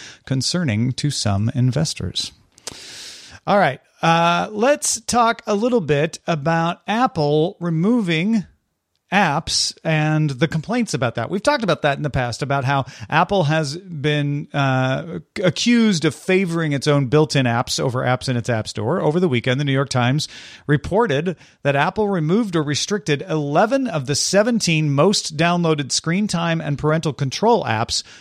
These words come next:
over the past year. Two app makers have filed a complaint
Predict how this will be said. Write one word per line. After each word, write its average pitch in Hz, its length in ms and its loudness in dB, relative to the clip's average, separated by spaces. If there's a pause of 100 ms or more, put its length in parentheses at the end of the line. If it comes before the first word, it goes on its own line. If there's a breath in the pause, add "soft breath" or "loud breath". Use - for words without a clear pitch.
(140 loud breath)
over 139 200 2
the 135 120 0
past 123 420 0
year. 170 380 2 (320 soft breath)
Two 254 460 4
app 151 220 2
makers 139 340 -2
have 135 140 -2
filed 139 240 0
a 185 40 2
complaint 208 400 2